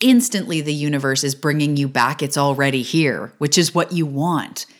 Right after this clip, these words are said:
The ten thousand dollars already here, the million dollars already here, the health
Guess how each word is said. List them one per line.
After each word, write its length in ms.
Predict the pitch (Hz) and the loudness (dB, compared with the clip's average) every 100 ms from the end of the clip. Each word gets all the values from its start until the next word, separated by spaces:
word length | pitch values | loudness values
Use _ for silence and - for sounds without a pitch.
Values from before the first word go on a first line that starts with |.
| _ _ _ _ - | _ _ _ _ -6
The 100 | 156 | 0
ten 240 | 185 185 | 2 4
thousand 300 | 190 190 180 | 4 4 4
dollars 320 | 165 180 220 | 4 6 4
already 260 | 269 277 269 | 4 4 4
here, 400 | 233 233 233 233 - | 4 4 4 2 -2
the 60 | |
million 320 | 165 175 190 180 | 0 2 0 2
dollars 340 | 185 214 214 - | 2 2 0 4
already 380 | 214 233 233 233 | 6 6 4 2
here, 480 | 208 175 175 170 - _ _ _ _ _ _ _ | 2 2 2 0 -8 _ _ _ _ _ _ _
the 480 | 160 180 170 160 151 _ _ - | 0 2 4 2 -2 _ _ -6
health 440 | - 185 226 - | 2 4 2 -4